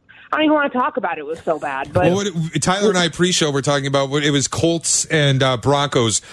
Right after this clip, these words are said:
Speaker 2: when it sounded like Al Michaels was gonna mutiny
Speaker 1: Yeah.
Speaker 2: his way off the broadcast.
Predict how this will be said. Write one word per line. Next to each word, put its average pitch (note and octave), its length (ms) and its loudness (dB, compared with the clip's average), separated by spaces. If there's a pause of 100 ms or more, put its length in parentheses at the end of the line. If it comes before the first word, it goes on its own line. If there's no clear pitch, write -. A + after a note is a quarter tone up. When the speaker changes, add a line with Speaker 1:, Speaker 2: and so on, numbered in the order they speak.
(140)
Speaker 2:
when D3 160 2
it C#3+ 120 0
sounded D3+ 340 2
like C#3+ 160 2
Al C#3+ 160 0
Michaels C3+ 420 0
was A#2+ 120 -2
gonna C3+ 180 0
mutiny C3+ 460 0
Speaker 1:
Yeah. - 100 4
Speaker 2:
his - 160 -2
way C3 160 0
off B2 220 -2
the A#2+ 80 -6
broadcast. G#2 640 -2